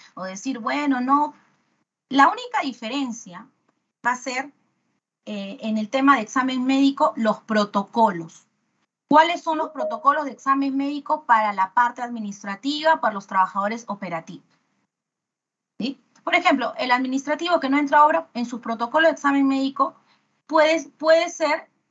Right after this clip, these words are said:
que no esté, no sé, espirometría, vamos a ponerle así. Pero para los operativos sí.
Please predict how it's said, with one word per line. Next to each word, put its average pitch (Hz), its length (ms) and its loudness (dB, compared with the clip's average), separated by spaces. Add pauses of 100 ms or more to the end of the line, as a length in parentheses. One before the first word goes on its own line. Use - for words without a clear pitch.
(140)
que 240 200 -8
no 277 200 2
esté, 277 720 -2 (380)
no 226 120 -4
sé, 220 360 -8
espirometría, 262 840 0 (140)
vamos 247 300 4
a 240 100 -6
ponerle 233 300 -4
así. - 180 -18 (1300)
Pero 220 200 2
para 214 140 2
los 214 140 -6
operativos 233 460 -2
sí. 190 220 -12